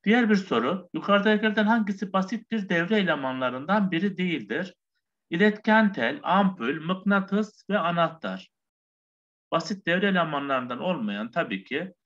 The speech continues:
iletken, ampul ve anahtar basit devre elemanıdır. Mıknatıs devre elemanlarından biri değildir sevgili öğrenciler.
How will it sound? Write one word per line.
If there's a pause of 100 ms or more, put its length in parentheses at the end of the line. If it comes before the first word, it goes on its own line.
(100)
iletken,
ampul
ve
anahtar (520)
basit
devre
elemanıdır.
Mıknatıs
devre
elemanlarından
biri (260)
değildir
sevgili
öğrenciler.